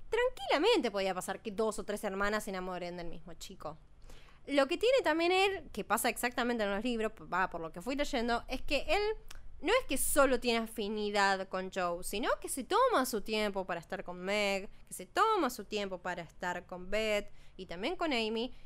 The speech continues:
Y está bien, es recontra amigable, es recontra bueno, también su tío, eh, su abuelo, perdón, pero... y podía pasar esto. A mí no me parece tan terrible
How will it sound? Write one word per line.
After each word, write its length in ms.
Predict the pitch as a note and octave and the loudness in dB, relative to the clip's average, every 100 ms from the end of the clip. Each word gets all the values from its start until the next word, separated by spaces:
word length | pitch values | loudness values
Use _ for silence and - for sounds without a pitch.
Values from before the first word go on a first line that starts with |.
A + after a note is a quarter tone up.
| - - - - | -18 -20 -20 -8
Y 760 | C4+ B3+ B3 A#3 A#3 A3+ A#3+ - - - - - | -6 -4 -4 -4 -4 -4 -6 -10 -14 -18 -18 -20
está 200 | - G4+ | -8 -2
bien, 240 | G#4 A4+ D#4 | 0 2 0
es 80 | |
recontra 440 | D4 - F#4+ F4 D4+ | -2 2 2 4 2
amigable, 420 | A#3+ G#3 G#3+ A3+ | 2 2 2 2
es 80 | C4+ | 0
recontra 600 | E4 - D4+ B3 G#3+ F#3 | 0 4 4 4 2 0
bueno, 560 | F#3+ G3 G3+ G3 G3 - - - - | 2 0 0 0 -2 -4 -20 -20 -2
también 360 | E4 G4+ G#4 E4 | 2 4 4 2
su 140 | B3 | -2
tío, 520 | G3+ A3 G#3+ G#3 G3+ - - - - - | -4 -4 0 2 2 -2 -16 -18 -16 -4
eh, 300 | A#3 G3+ F#3+ | 2 2 2
su 80 | |
abuelo, 320 | F#3 F#3+ F3+ G3 | -2 -2 -2 -2
perdón, 320 | G3 F#3+ D4 - - - - | -2 -2 -2 -8 -12 -14 -8
pero... 1080 | C#4 C4 A#3 A3+ A3 A3 G#3+ G#3+ G3+ G3+ G#3+ - - - - - - - - - | 0 4 6 6 8 8 8 6 6 4 0 -8 -14 -14 -18 -20 -20 -20 -20 -2
y 180 | D#4 D#4 | 0 2
podía 540 | - B4+ - D#4+ F#3+ | 4 2 4 2 2
pasar 400 | G3 F3 F#3 - | -6 -10 -10 -12
esto. 400 | - - - - - - - - - | -14 -14 -14 -16 -18 -20 -20 -14 -4
A 140 | G3 | 2
mí 100 | G4+ D5 | 4 6
no 60 | |
me 80 | A#3 | 4
parece 400 | F3+ G3+ G#4 G#3 - - | 4 4 4 0 -6 4
tan 340 | F#3 F#3+ G#3 | 4 4 -4
terrible 760 | - F3+ F3+ F#3 F3 D#3+ D#3+ | -4 -2 -2 -2 -4 -6 -6